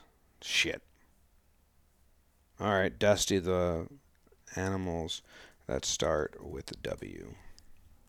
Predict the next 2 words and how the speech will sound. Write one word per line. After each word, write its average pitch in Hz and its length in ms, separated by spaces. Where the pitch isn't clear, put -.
Dusty 113 800
the 92 840